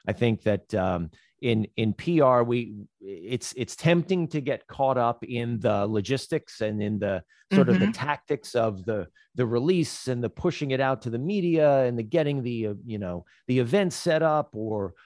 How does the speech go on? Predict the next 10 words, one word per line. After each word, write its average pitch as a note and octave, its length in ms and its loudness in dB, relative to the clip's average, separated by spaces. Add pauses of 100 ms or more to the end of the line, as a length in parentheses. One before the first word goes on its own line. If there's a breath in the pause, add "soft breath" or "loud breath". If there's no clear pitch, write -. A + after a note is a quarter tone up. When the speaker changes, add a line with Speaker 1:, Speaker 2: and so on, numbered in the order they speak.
(100)
Speaker 1:
or B2 120 4
getting B2 440 2
the G#2 100 -4
pr-, - 240 -12
uh, A#2 120 -4
the G#2 120 -8
press - 360 -6
release, D#3+ 520 -4
um, G2+ 400 -2 (380 soft breath)
um, F#2 460 -2